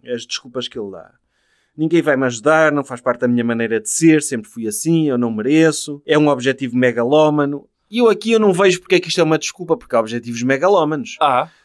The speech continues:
Speaker 1: Se o Éder, de facto, lhe tivesse dito, como ela disse que o Éder disse que queria ir para o Barcelona,
Speaker 2: Uhum.
Speaker 1: não é realista. O próprio Éder disse, "É mentira que eu alguma vez tenha dito isto."
Speaker 2: Que queria ir para o Barcelona.
Speaker 1: Porque há objetivos, de facto, megalómanos.
Speaker 2: Sim.
Speaker 1: O Éder não tinha qualidade para jogar no Barcelona.
Speaker 2: Certo,
Speaker 1: Ponto,
Speaker 2: certo.
Speaker 1: ponto.
Speaker 2: Uhum.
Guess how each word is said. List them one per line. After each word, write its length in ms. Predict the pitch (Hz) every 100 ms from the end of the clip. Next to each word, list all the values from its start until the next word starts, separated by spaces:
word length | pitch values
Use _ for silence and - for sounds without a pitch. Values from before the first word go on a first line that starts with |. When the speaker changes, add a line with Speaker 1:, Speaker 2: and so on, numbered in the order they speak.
| -
Speaker 1:
Se 220 | - 214
o 120 | 196
Éder, 320 | 196 147 135
de 80 | 131
facto, 440 | 131 160 135 - 120
lhe 80 |
tivesse 420 | 117 151 151 151 -
dito, 220 | 170 -
como 180 | 175 208
ela 180 | 196
disse 280 | 180 202 -
que 80 | 160
o 40 |
Éder 220 | 165 156 143
disse 200 | 139 -
que 60 |
queria 100 | 135
ir 60 | 135
para 100 | 151
o 40 | 139
Barcelona, 640 | 147 - 175 185 202 240 _
Speaker 2:
Uhum. 140 | 143 135
Speaker 1:
não 160 | 175 180
é 60 |
realista. 540 | 156 214 262 247 - 120
O 40 |
próprio 320 | 143 151 160
Éder 220 | 170 202 190
disse, 240 | 175 175
"É 40 |
mentira 480 | 170 170 156 170 180
que 80 | 180
eu 40 | 185
alguma 200 | 175 170
vez 160 | 170
tenha 180 | 180 175
dito 280 | 170 175 190
isto." 340 | 143 - - _
Speaker 2:
Que 240 | - _
queria 220 | - 147
ir 20 | 139
para 120 | 139
o 40 |
Barcelona. 420 | 131 127 - 110
Speaker 1:
Porque 60 | 101
há 60 | 117
objetivos, 420 | 127 135 135 151
de 40 | -
facto, 260 | 202 196
megalómanos. 580 | 190 196 208 220 190 120
Speaker 2:
Sim. 100 | 120
Speaker 1:
O 40 | 143
Éder 200 | 160 202
não 120 | 208
tinha 240 | 208 220
qualidade 400 | 220 220 202 247
para 120 | 247
jogar 180 | 123 127
no 80 | 117
Barcelona. 400 | 117 - 107 87 -
Speaker 2:
Certo, 400 | - 139 175 -
Speaker 1:
Ponto, 200 | 180 196
Speaker 2:
certo. 180 | 139 - _
Speaker 1:
ponto. 340 | 165 190 120 _ -
Speaker 2:
Uhum. 300 | 147 147